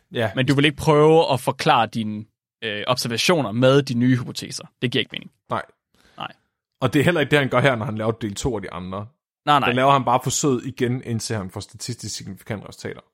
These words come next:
Speaker 2: Han, han kigger på noget, og så tester han, der ser han, "Åh, der er et eller andet her," og så siger han, "Nå, kan vide, om, når der ikke er noget, om det så er fordi, at jeg skulle gjort noget andet." Og
Speaker 1: Ja,
Speaker 2: så
Speaker 1: han
Speaker 2: bliver han
Speaker 1: ki-,
Speaker 2: bare
Speaker 1: han
Speaker 2: ved med at
Speaker 1: kigger,
Speaker 2: pille i det.
Speaker 1: og så ser han, "Der er ikke noget," og så siger han, "Nej, prøv lige at kigge igen.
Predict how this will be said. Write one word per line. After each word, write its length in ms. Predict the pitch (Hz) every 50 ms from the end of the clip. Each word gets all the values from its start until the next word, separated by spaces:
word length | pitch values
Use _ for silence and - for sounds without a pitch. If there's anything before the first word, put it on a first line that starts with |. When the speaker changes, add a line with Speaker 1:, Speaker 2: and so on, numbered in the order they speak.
| _ _ -
Speaker 2:
Han, 220 | 131 147 147 151
han 220 | - 156 151 151
kigger 280 | 135 - - 226 220 240
på 140 | - - 190
noget, 440 | 175 175 170 170 170 175 175 180 -
og 100 | 160 -
så 160 | - 165 160
tester 340 | - - 190 190 - - 175
han, 100 | 151 139
der 60 | 135
ser 140 | - - 147
han, 100 | 123 -
"Åh, 140 | - 160 160
der 60 | 165
er 40 | 151
et 60 | 139
eller 140 | 139 143 139
andet 140 | 139 143 156
her," 100 | 170 156
og 280 | 131 117 101 - 127
så 140 | - 160 147
siger 180 | - - 151 143
han, 100 | 127 127
"Nå, 320 | 139 156 156 131 113 - -
kan 120 | - 127 135
vide, 300 | 160 175 185 190 185 -
om, 200 | 139 135 135 127
når 180 | - 139 139 135
der 60 | 135
ikke 160 | 147 190 190
er 40 | 165
noget, 200 | 123 117 117 117 101
om 100 | 123 120
det 80 | 123
så 100 | - 156
er 60 | 147
fordi, 320 | 127 - 139 135 135 135 -
at 120 | - 113 - _ _ _ -
jeg 140 | 123 127 113
skulle 220 | - - 131 110
gjort 180 | - 131 120 113
noget 160 | 117 113 110 -
andet." 200 | 110 107 110 104
Og 80 | - - _ _ _ _ _ _ _ _ _ _ _ _ _ _ - - - - _ _ -
Speaker 1:
Ja, 40 | 127
Speaker 2:
så 40 | 127
Speaker 1:
han 80 | 135 135
Speaker 2:
bliver 120 | 135 135
han 80 | 127 120
Speaker 1:
ki-, 40 |
Speaker 2:
bare 80 | 127 123
Speaker 1:
han 60 | 139
Speaker 2:
ved 80 | 139 131
med 80 | 123
at 60 | 113 -
Speaker 1:
kigger, 160 | 185 - -
Speaker 2:
pille 120 | 208 214
i 40 | 196
det. 80 | - 147
Speaker 1:
og 80 | 139
så 80 | 143 147
ser 220 | - - 185 170
han, 200 | 143 139 120 110 -
"Der 60 | - 127
er 200 | - 143 156 151
ikke 200 | 147 151 147 147
noget," 260 | 143 143 151 165 165
og 80 | 147
så 100 | 143 131
siger 120 | 131 143 131
han, 40 | 110
"Nej, 140 | 90 107
prøv 180 | 113 - 170 156
lige 100 | 143 139
at 60 | 131
kigge 220 | - 143 120 117 110
igen. 60 | 101